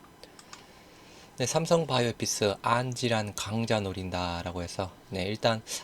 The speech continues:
아일리아 바이오시밀러 쪽에서는 또 일단 삼성 바이오피스가 또 가장 빠릅니다.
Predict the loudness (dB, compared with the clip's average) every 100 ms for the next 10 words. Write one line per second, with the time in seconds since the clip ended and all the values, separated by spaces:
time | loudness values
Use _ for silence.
0 | 2 4 6 6 4 2 2 2 0 0
1 | -2 -2 -2 0 -2 -6 -4 -4 -2 -4
2 | -4 -6 -2 0 2 2 2 0 -4 -6
3 | -6 -8 -4 -4 -2 0 -2 2 2 2
4 | -2 -4 -6